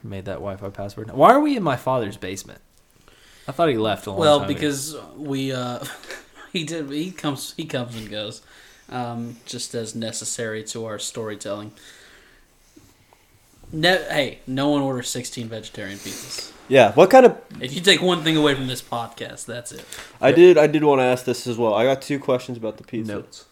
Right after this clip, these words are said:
Speaker 3: Number one, where is this pizza from in the first place? Did they go?
Speaker 1: Well,
Speaker 3: did they
Speaker 1: the
Speaker 3: go
Speaker 1: pizza was from a good. I, I feel like the actual pepperoni pizza was solid.
Speaker 2: It was
Speaker 3: Um,
Speaker 2: good pizza.
Speaker 3: sorry for
Speaker 2: Yeah.
Speaker 3: interrupting my own question, but, uh, Chaz, are you jerking off over <laughs> there?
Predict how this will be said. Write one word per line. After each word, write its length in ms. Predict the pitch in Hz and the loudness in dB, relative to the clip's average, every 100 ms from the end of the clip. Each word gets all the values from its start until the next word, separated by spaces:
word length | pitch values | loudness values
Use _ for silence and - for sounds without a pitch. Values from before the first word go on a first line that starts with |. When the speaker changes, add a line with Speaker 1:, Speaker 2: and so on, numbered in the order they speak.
| _ _ _ | _ _ _
Speaker 3:
Number 200 | 147 175 | 4 8
one, 340 | 165 151 117 104 | 10 10 8 8
where 180 | 143 220 | 10 10
is 80 | 226 | 10
this 120 | 180 | 4
pizza 280 | - 170 127 | 4 2 0
from 300 | - 127 104 | 0 0 0
in 60 | 82 | -8
the 60 | |
first 300 | - 117 113 - | -2 0 0 -6
place? 320 | 87 78 - | -12 -12 -8
Did 160 | 123 | -2
they 180 | 110 123 | 2 4
go? 280 | 113 127 117 | 6 8 10
Speaker 1:
Well, 100 | 185 | 10
Speaker 3:
did 80 | 190 | 10
they 100 | 131 | 8
Speaker 1:
the 100 | 120 | 10
Speaker 3:
go 100 | 240 | 10
Speaker 1:
pizza 220 | 233 220 | 12 10
was 180 | 180 160 | 10 6
from 160 | 175 156 | 4 2
a 40 | |
good. 280 | 120 131 113 - | 2 -2 -2 2
I, 300 | 151 160 160 | 4 6 2
I 40 | |
feel 160 | 151 196 | 4 6
like 160 | 175 135 | 6 4
the 120 | 135 | 0
actual 340 | 139 143 - 139 | 2 2 0 0
pepperoni 420 | 143 135 127 110 | 0 0 -2 -2
pizza 260 | 135 113 107 | -4 -4 -6
was 140 | 95 | -4
solid. 500 | - - 104 85 - - | -4 -2 -2 -4 -8 -4
Speaker 2:
It 120 | 156 | 4
was 180 | 151 147 | 6 6
Speaker 3:
Um, 60 | 139 | 4
Speaker 2:
good 180 | 269 - | -2 -4
pizza. 240 | 247 143 | -6 2
Speaker 3:
sorry 220 | 202 226 | 8 8
for 100 | 226 | 8
Speaker 2:
Yeah. 40 | 214 | 6
Speaker 3:
interrupting 360 | 196 180 180 | 6 6 6
my 80 | 165 | 4
own 160 | 151 170 | 4 2
question, 580 | 165 160 156 113 101 110 | 2 2 0 -6 -8 -2
but, 180 | 135 139 | 2 4
uh, 300 | 135 131 127 127 | 4 4 0 -6
Chaz, 280 | - 196 226 | -2 4 4
are 40 | 165 | 4
you 140 | 208 | -2
jerking 580 | 220 135 139 180 214 175 | -4 2 6 6 6 2
off 280 | 117 147 175 | 2 2 2
over 220 | 180 202 | 0 2
<laughs> 200 | 262 - | 2 8
there? 260 | 466 370 | 10 10